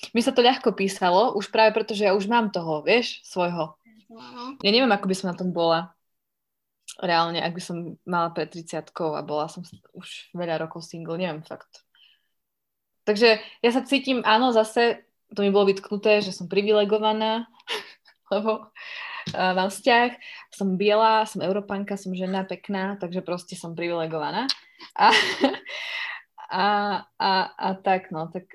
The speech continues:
Speaker 1: ja sa na tým vždy tak pousmejem a poviem si iba, že ďakujem za to, ak je to tak, tak, e,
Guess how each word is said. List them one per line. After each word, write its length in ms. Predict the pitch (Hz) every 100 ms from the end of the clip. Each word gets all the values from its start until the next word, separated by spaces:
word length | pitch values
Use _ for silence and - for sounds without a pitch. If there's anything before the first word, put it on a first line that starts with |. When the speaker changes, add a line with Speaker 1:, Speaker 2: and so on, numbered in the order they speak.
| -
Speaker 1:
ja 80 |
sa 200 | 226 247
na 40 | 220
tým 160 | 214
vždy 160 | 190 185
tak 160 | - 185
pousmejem 400 | - 160 - 175
a 80 | 170
poviem 240 | 160 180 175
si 240 | 175 165
iba, 320 | - 190 190
že 240 | 185 185 -
ďakujem 480 | 185 185 190 160
za 160 | 165 151
to, 80 | 190
ak 120 | 170
je 60 | 170
to 80 | 160
tak, 320 | - 185 196
tak, 240 | - 160 -
e, 160 | 175